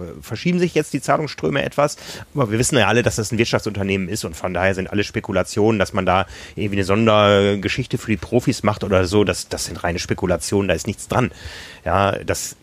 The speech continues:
Kerngeschäft von Ironman ist der Massenmarkt der Ausdauersportler, ja, mit allem drum und dran, mit, mit Expo, ja, mit, äh, mit, äh, Teilnehmergebühren natürlich, mit dem riesen Merchandising, ja, also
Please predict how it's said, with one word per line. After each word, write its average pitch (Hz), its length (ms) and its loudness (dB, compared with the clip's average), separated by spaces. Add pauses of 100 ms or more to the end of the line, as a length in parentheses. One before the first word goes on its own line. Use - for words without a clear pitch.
Kerngeschäft 139 580 0
von - 200 -4
Ironman 107 540 2
ist - 260 -8
der 92 380 2 (220)
Massenmarkt 98 1600 -6
der - 160 -10
Ausdauersportler, 78 880 -12
ja, 98 200 -2 (280)
mit 143 180 2
allem 139 160 4
drum 139 140 2
und 127 80 0
dran, 123 240 2
mit, 113 340 -2
mit 123 200 -2
Expo, 85 600 -4
ja, 104 240 2
mit, - 380 -2
äh, 107 340 4 (720)
mit, - 440 -4
äh, 110 400 0
Teilnehmergebühren 120 840 2
natürlich, 92 460 -6
mit 120 340 -2
dem 131 120 2
riesen 170 280 2
Merchandising, 98 840 0 (140)
ja, 117 420 0
also 95 480 -2